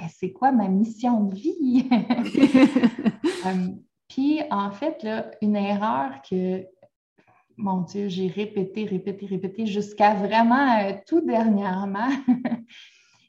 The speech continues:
Speaker 1: c'était beaucoup d'y aller avec, euh, comment je peux, avec, euh, d'essayer de me conformer à une vision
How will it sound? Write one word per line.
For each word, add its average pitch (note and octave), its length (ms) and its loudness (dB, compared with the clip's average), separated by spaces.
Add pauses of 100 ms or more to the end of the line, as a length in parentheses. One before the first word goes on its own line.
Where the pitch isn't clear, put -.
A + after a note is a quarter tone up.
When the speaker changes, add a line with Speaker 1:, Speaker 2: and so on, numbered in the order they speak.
(120)
Speaker 1:
c'était C4+ 640 -8
beaucoup E4+ 500 -4
d'y G#3+ 100 -4
aller G#3 380 -4
avec, G#3 720 -6 (500)
euh, F#3 380 2 (2000)
comment A3 140 -8
je A3+ 120 -12
peux, F#3+ 220 -14 (220)
avec, A3 440 -6 (440)
euh, F3+ 320 0 (1040)
d'essayer A#3+ 420 -4
de D4+ 60 -2
me A3+ 100 0
conformer G#3+ 720 -2
à A#3 60 0
une F#3+ 160 0
vision F#3 400 -2